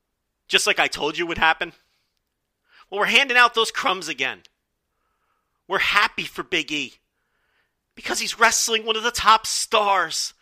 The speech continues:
in all of pro wrestling. Big E is the W W E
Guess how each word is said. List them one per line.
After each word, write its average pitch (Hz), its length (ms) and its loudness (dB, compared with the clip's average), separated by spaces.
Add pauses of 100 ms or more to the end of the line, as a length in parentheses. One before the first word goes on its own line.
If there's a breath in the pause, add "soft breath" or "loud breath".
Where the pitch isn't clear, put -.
(160)
in 214 100 0
all 196 180 4
of - 140 -8
pro 202 180 0
wrestling. 151 500 -4 (3750)
Big 330 240 4
E 302 200 0
is 226 180 0
the 208 260 -8
W 330 460 6
W 269 480 2
E 240 300 -2